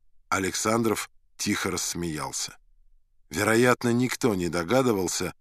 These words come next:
что Берди-паша умеет писать», подумал он. «Фельдфебель четвёртой роты, юнкер Торбеев. В лейб-гвардии московский полк.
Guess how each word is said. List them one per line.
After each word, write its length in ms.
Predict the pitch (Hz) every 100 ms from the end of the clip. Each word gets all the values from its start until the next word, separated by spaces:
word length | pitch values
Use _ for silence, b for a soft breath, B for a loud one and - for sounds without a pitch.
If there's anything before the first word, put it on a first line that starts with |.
| _ -
что 240 | - 120
Берди-паша 720 | 104 107 90 101 90 - 120
умеет 380 | 110 101 95 85 -
писать», 520 | 95 - 69 - - _ _ -
подумал 440 | 95 87 80 71
он. 180 | 64 - _ _ _ - _ _ _ _ _ _ _ _
«Фельдфебель 760 | 110 151 147 - 156 175 180 165
четвёртой 640 | 170 135 165 180 156 156
роты, 460 | 151 185 175 185 143
юнкер 560 | 113 175 170 180 165
Торбеев. 960 | - 165 160 151 170 143 98 73 - - _ _ _ _ _ _ _ -
В 60 |
лейб-гвардии 800 | 123 208 165 107 165 226 190 202
московский 540 | 208 208 226 226 - 202
полк. 440 | 240 208 -